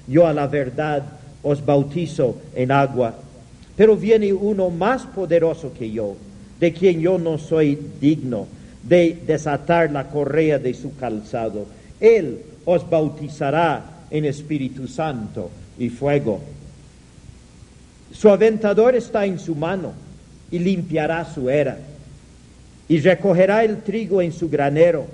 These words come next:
y quemará la paja en fuego que nunca se apagará". Con estas y otras muchas exhortaciones anunciaba las buenas nuevas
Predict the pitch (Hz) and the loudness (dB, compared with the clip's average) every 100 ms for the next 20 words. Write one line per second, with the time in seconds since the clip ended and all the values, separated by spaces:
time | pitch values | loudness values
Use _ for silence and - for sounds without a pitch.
0 | - - - - 107 143 151 147 160 165 | -18 -20 -20 -18 -8 -2 0 2 0 0
1 | 151 - 175 160 151 151 139 131 - 170 | -2 -2 -2 -2 -4 -4 -6 -10 -2 0
2 | 156 143 - 135 143 220 220 123 - 95 | 0 -2 -4 -6 -4 -2 -4 -6 -10 -12
3 | - - - 156 135 139 123 113 113 117 | -14 -20 -8 -4 -2 -2 -4 -2 -4 -6
4 | 107 - - - - - - - - - | -10 -18 -20 -20 -20 -20 -20 -20 -20 -20
5 | - - - - 160 180 190 - 127 117 | -20 -20 -20 2 4 6 2 0 -8 -8
6 | - - - 165 190 185 175 170 160 262 | -14 -18 -2 2 2 2 -2 -4 -4 -2
7 | 277 214 - 170 - 156 131 - 131 - | -2 -4 -2 -4 -2 -2 -2 -4 -8 -6
8 | 147 156 143 135 139 - - - 143 143 | -2 -2 -2 -6 -8 -16 -18 -2 0 2
9 | 151 139 143 170 180 170 127 117 - - | 0 -2 -2 0 0 0 -2 -4 -10 -6
10 | 123 139 117 131 147 147 143 139 156 113 | -2 -2 0 0 0 -2 -6 -6 -4 -4
11 | 104 - | -8 -12